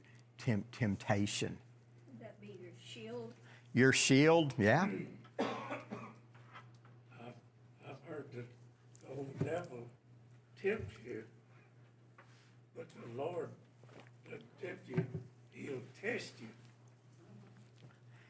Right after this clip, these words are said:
Speaker 1: And you know, it's, what's, what's really fun, I guess it's kind of fun,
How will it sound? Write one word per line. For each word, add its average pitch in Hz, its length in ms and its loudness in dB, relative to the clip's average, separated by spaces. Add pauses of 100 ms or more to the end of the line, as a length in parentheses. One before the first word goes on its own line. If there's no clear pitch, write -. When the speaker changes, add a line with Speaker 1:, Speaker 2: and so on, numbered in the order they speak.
(220)
Speaker 1:
And 165 140 8
you 208 80 10
know, 220 180 12
it's, - 220 6
what's, 165 400 8
what's 160 320 6
really 185 340 10
fun, 139 840 8
I 127 100 8
guess 185 200 6
it's - 160 2
kind 113 220 6
of 98 60 2
fun, 110 500 4